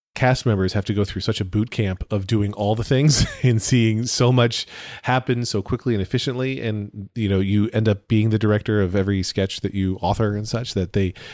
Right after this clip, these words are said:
they get a whole lot of on-the-job training. So <laughs> it's working. <laughs> It's working. Um,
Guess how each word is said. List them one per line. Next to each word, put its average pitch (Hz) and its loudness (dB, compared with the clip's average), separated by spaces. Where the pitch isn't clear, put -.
they 110 2
get 135 4
a 131 4
whole 143 4
lot 143 4
of 123 4
on-the-job 123 2
training. - -4
So 82 -6
<laughs> - -20
it's - -2
working. 131 2
<laughs> - -20
It's 147 0
working. 104 -2
Um, 127 2